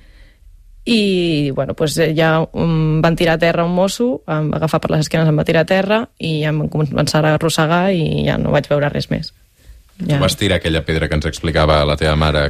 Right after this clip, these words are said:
Speaker 2: que el
Speaker 1: No.
Speaker 2: mosso havia denunciat?
Speaker 1: No.
Speaker 2: Mm. Això és el que
Speaker 1: Ni
Speaker 2: hauràs de
Speaker 1: aquella ni cap d'altra.
Speaker 2: Suposo que això és el que hauràs de demostrar en aquest judici, no?
Speaker 1: Sí.
Speaker 2: Què et diu l'advocada?
Speaker 1: Bueno, l'advocada està contenta, confia en mi, em, tenim moltes proves també,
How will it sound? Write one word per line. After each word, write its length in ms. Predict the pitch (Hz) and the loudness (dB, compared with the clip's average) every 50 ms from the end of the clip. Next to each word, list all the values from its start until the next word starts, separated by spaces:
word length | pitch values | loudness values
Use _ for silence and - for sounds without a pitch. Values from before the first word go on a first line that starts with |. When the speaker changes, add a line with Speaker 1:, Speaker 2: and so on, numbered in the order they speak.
| - - | -4 -4
Speaker 2:
que 120 | - 85 76 | -2 0 0
el 80 | 78 | 0
Speaker 1:
No. 60 | 76 76 | 0 0
Speaker 2:
mosso 220 | 76 73 - 78 | -2 -2 -2 -2
havia 180 | 76 76 76 73 | 0 0 0 0
denunciat? 420 | 73 71 71 73 - - 120 - - - - 247 - - - - - | 0 0 -2 -2 0 -2 -2 -2 -4 -14 -14 -12 -12 -14 -16 -18 -6
Speaker 1:
No. 180 | - 160 151 - - _ _ _ - _ _ _ _ _ - - _ - - - - | -2 -2 -2 -2 -4 _ _ _ -20 _ _ _ _ _ -20 -20 _ -20 -20 -8 -4
Speaker 2:
Mm. 160 | - - - - - - | -4 -4 -4 -6 -6 -2
Això 200 | 82 80 90 82 | 0 2 2 2
és 20 | |
el 80 | 82 87 | 2 2
que 80 | 87 | 2
Speaker 1:
Ni 60 | - 98 | 2 0
Speaker 2:
hauràs 140 | 90 85 - | 0 2 0
de 40 | 170 | 0
Speaker 1:
aquella 120 | 175 180 185 | 0 0 0
ni 200 | 185 165 160 151 | -2 -2 -4 -2
cap 160 | - 143 143 | -2 -4 -4
d'altra. 460 | 147 156 160 147 151 147 - - 170 190 196 - - - - - - - - | -4 -6 -4 -2 -2 -2 0 2 2 2 2 0 -4 -8 -12 -16 -20 -18 -12
Speaker 2:
Suposo 380 | - - 82 76 80 78 87 95 | -6 -6 0 0 0 0 2 2
que 60 | 98 87 | 0 2
això 80 | 90 85 | 0 0
és 60 | 78 | 0
el 120 | 90 95 | 0 0
que 80 | 92 - | 0 0
hauràs 220 | 101 87 80 78 | 0 0 0 0
de 80 | 78 80 | 0 -2
demostrar 380 | 73 73 73 71 - - 78 73 | 0 0 0 -2 -2 -2 -2 -2
en 80 | 71 | 0
aquest 180 | 65 71 73 - | -2 -2 -4 -2
judici, 300 | - 80 117 - - - | -2 0 0 0 -2 -2
no? 180 | 71 87 127 - - - - | -2 -2 -4 -4 -8 -14 -10
Speaker 1:
Sí. 140 | - - - - - - - - _ _ | -10 -10 -10 -12 -20 -20 -20 -20 _ _
Speaker 2:
Què 100 | - 101 | 0 2
et 20 | 92 | 2
diu 120 | 98 85 | 2 2
l'advocada? 500 | 78 76 67 69 71 - 67 65 71 73 _ - - - - - _ _ _ - - - - - - - | 2 0 -2 -4 -2 -2 -2 -2 -2 -4 _ -16 -20 -20 -20 -20 _ _ _ -20 -20 -20 -20 -20 -18 -12
Speaker 1:
Bueno, 320 | - 170 190 165 160 160 156 | -4 -2 0 0 0 0 0
l'advocada 440 | 156 156 151 156 151 - 156 156 165 | -2 0 -2 -2 -2 0 0 0 0
està 600 | 156 - - 170 160 156 151 151 147 147 147 143 151 | 0 -2 0 0 0 2 0 0 0 -2 -2 -4 -6
contenta, 480 | - - 151 147 170 175 175 175 190 190 | -4 -4 -2 0 0 0 0 0 -2 -2
confia 320 | 180 175 156 - 160 151 151 | 0 -2 -4 -2 -2 -2 0
en 80 | 156 156 | 0 0
mi, 400 | 170 180 190 202 202 208 208 208 | 0 2 2 2 2 0 -2 -2
em, 680 | - 147 156 151 151 147 147 151 151 151 151 156 160 147 - - - - - | -2 0 0 2 2 0 0 -2 -2 -2 -2 -4 -6 -8 -12 -18 -20 -4 0
tenim 280 | - 165 165 160 156 | 0 2 2 2 2
moltes 260 | 160 160 151 - - - | 2 0 0 -2 -4 -4
proves 380 | - - 156 165 175 180 180 | -2 0 0 2 2 0 -2
també, 600 | - - 160 156 160 175 185 190 196 196 202 214 | -2 -6 -4 -2 0 2 2 2 2 2 0 -4